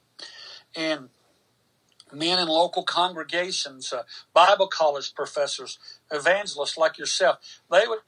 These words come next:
come in for three or four days or over a weekend. They would teach the, the, the role of an elder, the role of a deacon, the role of the evangelist.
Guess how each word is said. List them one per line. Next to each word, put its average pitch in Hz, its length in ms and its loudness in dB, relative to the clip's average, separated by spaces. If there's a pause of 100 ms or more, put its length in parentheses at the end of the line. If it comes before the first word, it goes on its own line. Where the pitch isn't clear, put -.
come 190 260 -6
in 160 100 -14
for 143 140 -14
three 190 280 -6
or 196 40 -4
four 190 260 -6
days 185 360 -2
or 151 100 -2
over 180 300 -6
a 165 60 -10
weekend. 170 360 -8 (260)
They 180 100 0
would 170 220 -10
teach - 500 -10
the, 143 300 -6 (520)
the, 139 360 -6
the 147 100 -6
role 190 340 4
of 175 80 2
an 160 80 0
elder, 151 300 2
the 139 140 -6
role 165 240 -2
of 143 100 -6
a 143 40 -8
deacon, 143 360 -10
the 139 80 -8
role 160 240 -4
of 147 80 -4
the 139 120 -6
evangelist. 139 800 -8